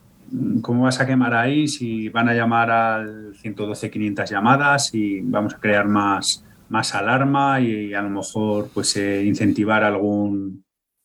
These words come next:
algún incendiario para que al final, pues, sea el que provoque el fuego? Pues,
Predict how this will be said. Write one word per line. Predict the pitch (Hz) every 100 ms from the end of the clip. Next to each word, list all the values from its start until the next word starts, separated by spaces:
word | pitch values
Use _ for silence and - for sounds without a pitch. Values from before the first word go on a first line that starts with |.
| _ _ _ _ _ _ -
algún | 110 107 110
incendiario | 104 110 101 110 110 107
para | 107 104 104
que | 110 101 98 98 98 98 98 127 -
al | 101
final, | - 107 107 107 104 104 101 104 127 127 -
pues, | 98 -
sea | 110 104 104
el | 101 98
que | 101
provoque | 104 101 95
el | 98
fuego? | - 123 131 143 135
Pues, | - - - -